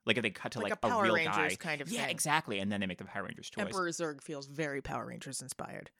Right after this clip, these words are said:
Speaker 1: This is very true. This is very true.
Speaker 2: I
Speaker 1: But now
Speaker 2: will
Speaker 1: that
Speaker 2: say,
Speaker 1: you're
Speaker 2: I
Speaker 1: saying
Speaker 2: mean
Speaker 1: it, I, th-, I think it's, yeah, there's probably a Buzz, there's probably just a Buzz Lightyear cartoon, and now they have, like, the Buzz Lightyear toys,
Speaker 2: We'll
Speaker 1: maybe.
Speaker 2: talk about it more when
Speaker 1: Maybe.
Speaker 2: we get to it, but, like, the,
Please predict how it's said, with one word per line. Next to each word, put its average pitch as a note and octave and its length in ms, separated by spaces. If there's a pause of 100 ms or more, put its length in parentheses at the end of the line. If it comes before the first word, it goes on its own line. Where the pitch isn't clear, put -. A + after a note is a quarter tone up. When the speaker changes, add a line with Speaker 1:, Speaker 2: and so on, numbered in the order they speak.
Speaker 1:
This - 160
is - 60
very - 220
true. - 240
This B2 120
is G#2+ 40
very G3 140
true. - 100
Speaker 2:
I G3+ 40
Speaker 1:
But - 80
now E3 80
Speaker 2:
will F3 80
Speaker 1:
that F#3+ 60
Speaker 2:
say, - 0
Speaker 1:
you're A3 80
Speaker 2:
I G3 100
Speaker 1:
saying B2 140
Speaker 2:
mean A2 40
Speaker 1:
it, G#2 40
I, - 20
th-, - 160
I - 20
think C3+ 160
it's, C3 160
yeah, G2+ 240
there's G#2 140
probably E3 220
a C#3 40
Buzz, A#2 220
there's A#2 140
probably E3 180
just C3+ 100
a G#2+ 60
Buzz G#2+ 200
Lightyear G2+ 300
cartoon, F#2+ 800
and A2+ 120
now F#2+ 100
they F#2+ 80
have, F#2+ 140
like, G2 100
the - 80
Buzz F#2+ 180
Lightyear F2+ 220
toys, - 320
Speaker 2:
We'll G#3 120
Speaker 1:
maybe. A#3+ 80
Speaker 2:
talk A3 200
about G3+ 200
it - 20
more F#3 240
when F3+ 80
Speaker 1:
Maybe. E3 60
Speaker 2:
we D#3+ 40
get E3 200
to F#3 120
it, F#3 120
but, E3+ 140
like, D#3 380
the, E3 480